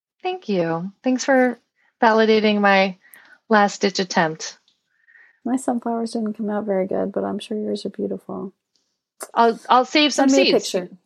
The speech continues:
Speaker 2: Send me a picture.
Speaker 1: I will.
Speaker 2: Well, Kim, it has been a pleasure as always.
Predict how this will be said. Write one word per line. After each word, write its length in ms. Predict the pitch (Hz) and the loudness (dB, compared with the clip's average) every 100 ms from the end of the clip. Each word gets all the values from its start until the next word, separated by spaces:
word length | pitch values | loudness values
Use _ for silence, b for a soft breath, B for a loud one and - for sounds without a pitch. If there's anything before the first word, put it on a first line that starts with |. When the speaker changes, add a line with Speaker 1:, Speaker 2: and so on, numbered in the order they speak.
| _ - | _ -8
Speaker 2:
Send 160 | 202 | -6
me 80 | 196 | -6
a 40 | |
picture. 340 | 185 - - 208 _ _ _ _ - - | -8 -14 -20 -20 _ _ _ _ -18 -2
Speaker 1:
I 100 | 233 | 0
will. 320 | 262 165 - _ _ _ _ _ _ _ _ - - b b b b - | 2 0 -4 _ _ _ _ _ _ _ _ -18 -18 b b b b -2
Speaker 2:
Well, 120 | 311 | 0
Kim, 240 | 311 330 | 2 2
it 100 | 320 | 4
has 200 | 320 330 | 2 0
been 120 | 330 | 0
a 60 | 320 | 0
pleasure 440 | 320 294 294 311 | 0 -4 -2 -2
as 100 | 320 | -2
always. 640 | 311 285 277 262 269 277 | -4 -4 -4 -4 -4 -8